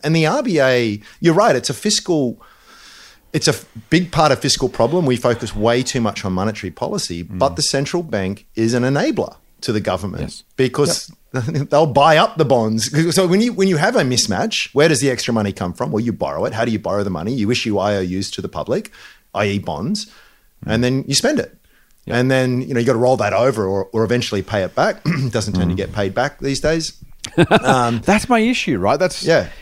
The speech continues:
Speaker 2: you, you,
Speaker 1: That, and that's the
Speaker 2: and
Speaker 1: problem.
Speaker 2: it doesn't work. You,
Speaker 1: No,
Speaker 2: you
Speaker 1: it doesn't
Speaker 2: can't
Speaker 1: work.
Speaker 2: have a,
Speaker 1: Yeah.
Speaker 2: a constantly expanding, <sighs> a-, and <sighs> the, the amount modern, I'm not gonna go modern monetary theory 'cause I don't really care enough about it, but it's actually, it's ex-,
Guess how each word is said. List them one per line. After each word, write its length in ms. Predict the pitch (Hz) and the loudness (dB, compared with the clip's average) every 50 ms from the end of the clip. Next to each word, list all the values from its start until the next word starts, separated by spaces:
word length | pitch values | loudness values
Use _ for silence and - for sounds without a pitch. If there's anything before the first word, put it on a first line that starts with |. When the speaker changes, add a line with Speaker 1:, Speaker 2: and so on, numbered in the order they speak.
| - - - | -16 -14 -12
Speaker 2:
you, 120 | 147 170 - | -12 -10 -6
you, 160 | 196 208 - | -6 0 2
Speaker 1:
That, 160 | 190 196 - | 2 4 6
and 100 | 226 240 | 6 6
that's 140 | 254 247 - | 4 4 2
the 60 | 277 | 2
Speaker 2:
and 80 | 196 214 | 2 2
Speaker 1:
problem. 140 | 277 220 226 | 2 2 2
Speaker 2:
it 20 | |
doesn't 200 | 233 247 240 190 | 2 2 0 2
work. 440 | 165 190 233 240 143 95 - - - | 4 4 4 4 2 0 -4 -8 -8
You, 160 | 160 139 190 | -4 -2 2
Speaker 1:
No, 120 | 220 302 | 2 4
Speaker 2:
you 60 | 339 330 | 4 2
Speaker 1:
it 80 | 220 | 4
doesn't 240 | 254 233 - 185 208 | 4 4 4 4 4
Speaker 2:
can't 120 | 226 233 | 4 2
Speaker 1:
work. 120 | 214 156 101 | 2 2 2
Speaker 2:
have 380 | 135 147 151 151 147 131 120 - | 4 4 4 4 2 0 -2 -2
a, 120 | - 147 | 0 0
Speaker 1:
Yeah. 100 | 139 - - - | 0 0 0 -2
Speaker 2:
a 60 | 143 | -2
constantly 840 | - - - - 139 147 147 - - 170 - - 131 127 127 - - | -2 -4 -4 -2 -2 -2 -2 -4 -8 -8 -6 -4 -2 -2 -2 -2 -4
expanding, 800 | 117 104 - - - - 113 113 123 127 120 120 113 113 110 98 - - | -8 -8 -12 -8 -2 0 0 2 2 2 2 0 0 0 -2 -2 -6 -10
<sighs> 80 | - - 170 - - - - - - - - | -10 -8 -8 -8 -8 -10 -12 -14 -16 -6 -4
a-, 140 | - - - | -4 0 0
and 160 | 180 185 196 - - - - - - - - | 0 0 0 -2 -4 -4 -4 -6 -8 -12 -16
<sighs> 320 | - - - - - - | -20 -20 -20 -20 -12 -2
the, 380 | 156 208 214 196 180 233 220 - | 0 0 2 2 0 0 -2 -4
the 120 | - - 247 | -4 -2 -2
amount 220 | 294 339 - - | -2 -2 -4 -6
modern, 320 | 101 120 135 127 123 113 113 | -4 0 2 2 2 2 2
I'm 200 | 85 123 170 226 | 2 2 0 0
not 80 | - | 0
gonna 100 | 123 98 90 | 0 0 0
go 60 | 87 | 0
modern 200 | 90 92 92 92 | 0 -2 0 0
monetary 220 | 92 92 - - - | -2 -4 -4 -6 -4
theory 180 | - 104 107 | -2 -2 -2
'cause 80 | 98 117 | -2 -4
I 20 | |
don't 80 | 156 156 | -6 -4
really 140 | - 78 85 | -4 -6 -4
care 160 | - 101 101 | -2 0 0
enough 180 | 104 98 - | 0 0 0
about 200 | 104 101 107 107 | 0 2 2 2
it, 60 | 107 - - | 0 0 2
but 220 | - 127 123 - - - - - - - - | 4 4 4 2 -4 -16 -20 -20 -20 -6 0
it's 140 | - 175 - | 0 2 4
actually, 280 | 269 269 - - 247 165 | 4 2 2 0 0 0
it's 200 | - - - - | -2 -4 -4 -4
ex-, 180 | 160 147 - | -6 -8 -10